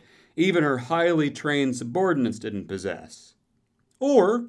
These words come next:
maybe she wasn't here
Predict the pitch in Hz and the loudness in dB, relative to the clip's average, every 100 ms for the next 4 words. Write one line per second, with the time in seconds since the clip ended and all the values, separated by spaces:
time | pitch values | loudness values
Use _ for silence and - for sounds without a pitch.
0 | - _ _ _ 127 170 240 320 320 202 | -14 _ _ _ -4 4 4 4 2 2
1 | 120 117 - - _ _ _ _ - - | 2 2 -2 -12 _ _ _ _ -14 0
2 | 311 302 165 131 127 131 123 - 285 190 | 4 4 4 2 4 2 -2 -6 -2 0
3 | 120 165 | 0 -4